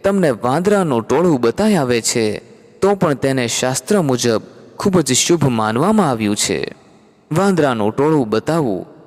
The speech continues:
એટલે કે થોડા જ સમયમાં તમારા દરેક પ્રકારના સારા કામો થવા લાગશે અને તમને ધન લાભ પણ થશે. આવા સમયમાં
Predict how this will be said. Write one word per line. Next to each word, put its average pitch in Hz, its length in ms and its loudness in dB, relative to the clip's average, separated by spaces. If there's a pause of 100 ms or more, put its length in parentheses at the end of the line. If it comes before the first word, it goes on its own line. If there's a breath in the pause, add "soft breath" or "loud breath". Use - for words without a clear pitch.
(160)
એટલે 170 300 0
કે 107 320 -2 (280)
થોડા 208 280 2
જ 120 100 -6
સમયમાં 139 920 -4
તમારા 175 340 0
દરેક 160 400 0
પ્રકારના 131 600 -2
સારા 165 440 -2
કામો 117 460 -2 (340)
થવા 175 280 0
લાગશે 101 720 -2 (360)
અને 185 200 0
તમને 139 480 -4 (280)
ધન 175 240 2
લાભ 147 320 0
પણ 110 240 -2
થશે. - 560 -2 (440)
આવા 120 200 0
સમયમાં 123 640 0